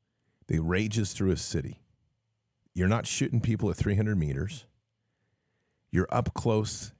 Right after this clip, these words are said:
in hand-to-hand combat. You're using swords, you're using spears, you're using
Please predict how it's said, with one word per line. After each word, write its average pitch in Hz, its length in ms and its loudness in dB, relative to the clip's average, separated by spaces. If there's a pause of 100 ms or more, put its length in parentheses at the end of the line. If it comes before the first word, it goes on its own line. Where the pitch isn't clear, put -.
(220)
in 95 200 4
hand-to-hand 98 680 0
combat. - 460 -2 (800)
You're 82 120 2
using 80 560 0 (120)
swords, 98 760 -4
you're - 100 -4
using 76 340 -4
spears, 101 720 0 (720)
you're 76 120 -4
using 78 480 -2